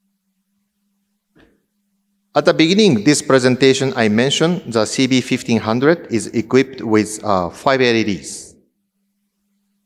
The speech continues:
In general, three L E Ds are good enough to create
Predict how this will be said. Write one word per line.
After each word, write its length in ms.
In 160
general, 540
three 340
L 160
E 120
Ds 240
are 160
good 260
enough 480
to 100
create 440